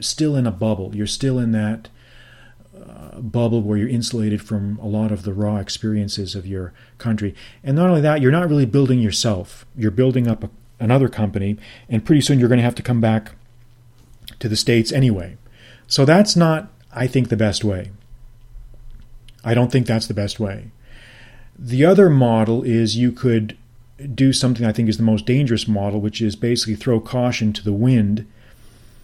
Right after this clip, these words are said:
and actually go and try to set up a business in that country. And it's interesting because I read a few articles on this recently. There was an article on Bloomberg dot com that talked about this, about a,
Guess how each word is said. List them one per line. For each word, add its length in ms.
and 140
actually 380
go 320
and 100
try 180
to 120
set 180
up 100
a 60
business 400
in 240
that 240
country. 420
And 520
it's 180
interesting 420
because 380
I 60
read 160
a 40
few 220
articles 400
on 200
this 200
recently. 560
There 100
was 120
an 60
article 260
on 140
Bloomberg 400
dot 240
com 400
that 180
talked 260
about 280
this, 200
about 280
a, 180